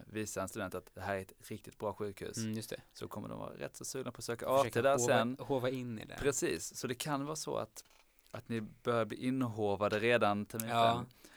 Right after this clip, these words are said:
Speaker 1: Eh, nej, men man, alla vill såklart visa, visa upp den bästa sidan,
Speaker 2: Precis.
Speaker 1: eh, av, av sin, sitt sjukhus eller sin verksamhet, oavsett var man är, så vill
Speaker 2: Mm.
Speaker 1: man ju visa upp det bästa för, för gästerna,
Speaker 2: Mm.
Speaker 1: sådär. Så ni kommer bli väl bemötta.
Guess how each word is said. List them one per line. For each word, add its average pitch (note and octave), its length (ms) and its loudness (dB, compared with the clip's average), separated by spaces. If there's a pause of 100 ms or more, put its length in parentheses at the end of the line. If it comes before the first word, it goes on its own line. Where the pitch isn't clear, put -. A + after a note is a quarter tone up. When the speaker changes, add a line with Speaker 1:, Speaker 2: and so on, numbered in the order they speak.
(140)
Speaker 1:
Eh, G#2 220 2
nej, C3 120 6
men B2+ 160 4 (180)
man, - 400 -2 (100)
alla A#2+ 200 4
vill A2 100 2
såklart G#2+ 300 2
visa, G2+ 420 2
visa G#2+ 240 -4
upp - 140 -6
den G#2 100 -6
bästa G2+ 200 -2
sidan, F2+ 440 -2 (240)
Speaker 2:
Precis. F#2 220 -4
Speaker 1:
eh, F#2 320 -2 (160)
av, G2 320 0 (240)
av F#2+ 160 -6
sin, - 440 -12
sitt A2 200 -8
sjukhus A2 480 -4
eller F#2 260 -6 (120)
sin F#2+ 200 -12
verksamhet, F#2 480 -6
oavsett F2+ 280 -10
var F#2+ 240 -2
man G2+ 140 -2
är, D#2 200 -4
så - 100 -10
vill A2+ 100 -4
Speaker 2:
Mm. G#2 40 -6
Speaker 1:
man F#2 100 -2
ju F#2 120 -4
visa F#2+ 320 -4
upp - 260 -8 (260)
det G#2+ 100 -2
bästa G2+ 400 0
för, - 300 -8
för F2+ 220 -8
gästerna, F2+ 680 -6
Speaker 2:
Mm. A2 200 -4
Speaker 1:
sådär. F2 300 -6 (760)
Så - 140 -14
ni G2 60 -10
kommer G2 160 -8
bli G2 120 -2
väl F#2 340 0
bemötta. F2+ 480 -12